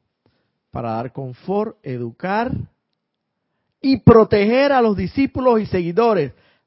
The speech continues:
a fin de establecer la dispensación cristiana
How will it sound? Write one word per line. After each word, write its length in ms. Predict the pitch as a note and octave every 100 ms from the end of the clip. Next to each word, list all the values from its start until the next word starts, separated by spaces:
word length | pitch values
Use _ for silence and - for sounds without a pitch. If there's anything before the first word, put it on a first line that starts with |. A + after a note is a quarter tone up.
| _ -
a 140 | G3+ F3
fin 500 | - B3 A#3+ G#3+ F3+
de 440 | B3 A#3+ F3+ - _ _ _ _ _ _ _
establecer 1040 | C3+ - C#3+ C3+ C3 - A3 A3+ F3+ G2+ - _ _ _ -
la 100 | A2+
dispensación 880 | A#2 B2 A#2+ A#2 A2 - F#3 G#3+
cristiana 1120 | G#3+ F3 E3 C3 - - G#3+ G#3+ E3+ C#3+ F3+